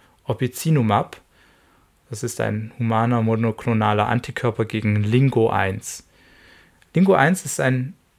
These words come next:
Inhibitor der Oligodendrozyten-Differenzierung. Also sprich, des Trajekts von einer O P Cs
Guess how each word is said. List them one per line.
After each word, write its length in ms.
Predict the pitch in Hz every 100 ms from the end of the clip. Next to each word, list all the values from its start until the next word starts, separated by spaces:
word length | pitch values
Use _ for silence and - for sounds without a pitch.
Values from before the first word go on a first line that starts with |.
| _ -
Inhibitor 760 | 131 101 131 147 151 143 143
der 240 | 135 131 -
Oligodendrozyten-Differenzierung. 2500 | 123 127 147 139 107 107 113 - 139 131 143 - _ - 120 - 113 110 - 139 123 98 113 120 _ _ _ _ _ _ _ _ _
Also 260 | - 110 107
sprich, 640 | - - 131 208 - - _ _ _ _ _ _ _ -
des 480 | 110 - - - -
Trajekts 640 | - 110 170 202 - -
von 400 | - - 120 117
einer 280 | 113 104 104
O 80 | 104
P 160 | -
Cs 580 | 110 - 165 180 - -